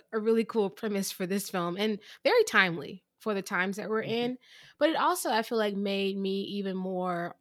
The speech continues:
Speaker 1: like, ready to get out of my own house, uh, now that we're, you know, getting in a better situation with covid. I will not say post-covid 'cause we ain't there yet. That's just not the situation we in. But,
Speaker 2: Mm-hmm.
Speaker 1: you know, times are starting to look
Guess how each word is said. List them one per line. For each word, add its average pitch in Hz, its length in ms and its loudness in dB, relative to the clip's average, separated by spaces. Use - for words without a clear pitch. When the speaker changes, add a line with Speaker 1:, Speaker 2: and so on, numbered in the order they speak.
Speaker 1:
like, 180 240 -10
ready 202 600 -8
to - 100 -6
get 269 180 -6
out 269 280 2
of 202 100 -6
my 214 260 0
own 214 160 0
house, 262 500 -4
uh, 220 460 -2
now 208 220 -4
that 202 140 -10
we're, 202 420 -2
you 208 180 -4
know, 196 340 -4
getting 214 300 0
in 202 60 0
a 185 80 -2
better 196 340 -4
situation 254 520 -4
with 254 120 -4
covid. 247 320 -4
I 196 120 -4
will 196 140 -4
not 196 240 -6
say 208 140 -6
post-covid 220 580 -8
'cause 202 160 -14
we 247 80 -6
ain't 254 160 -6
there 285 140 -8
yet. 190 260 -12
That's 202 180 -12
just 190 180 -10
not 185 300 -6
the 190 60 -14
situation 180 520 -10
we 175 100 -10
in. - 300 -16
But, 226 380 6
Speaker 2:
Mm-hmm. 156 240 -18
Speaker 1:
you 233 140 2
know, 196 340 2
times 214 380 0
are 190 160 -6
starting 190 320 -8
to - 140 -12
look 202 320 -6